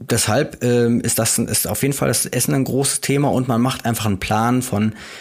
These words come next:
wie der Tag eben aussieht. Ähm, man muss viele Protokolle schreiben. Viele Wissenschaftler, die jetzt auch nicht dabei sind, wollen halt eben wissen, wie geht's dir? Was hast du heute gemacht? Warum hast du das gemacht? Äh, w-,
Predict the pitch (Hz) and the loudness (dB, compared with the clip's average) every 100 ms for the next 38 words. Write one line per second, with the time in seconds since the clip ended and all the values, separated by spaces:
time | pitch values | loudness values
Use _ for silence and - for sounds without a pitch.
0 | - - 110 95 107 107 - 98 - 120 | -8 -4 -2 0 -2 -2 -2 -2 0 0
1 | 120 120 117 113 - 101 95 98 98 98 | 0 2 0 0 -4 0 0 2 0 2
2 | 104 113 - - - 139 131 - 120 127 | 2 2 0 -2 0 2 0 0 0 0
3 | - 95 98 95 - 90 92 95 98 - | 0 0 2 0 -2 0 0 0 -2 -2
4 | 120 113 110 107 104 110 - 127 - 104 | 0 2 2 0 -2 -2 0 -2 0 -2
5 | - 104 107 - 101 120 - 101 98 110 | 0 0 0 -2 -2 -2 0 0 2 2
6 | 107 98 101 104 104 95 107 107 107 107 | 2 0 0 0 0 0 0 2 2 2
7 | 104 110 120 110 104 - 107 104 98 - | 0 0 0 0 0 0 0 2 0 -6
8 | - - - - 120 - - 131 - 190 | -12 -14 -10 -2 0 0 0 2 2 2
9 | - 101 98 95 - - 110 98 90 - | 2 2 2 0 -2 0 0 2 0 0
10 | 104 98 - 101 98 95 - - 107 98 | 0 0 0 0 0 -2 -6 -6 -2 -2
11 | - 92 - | -2 -4 -4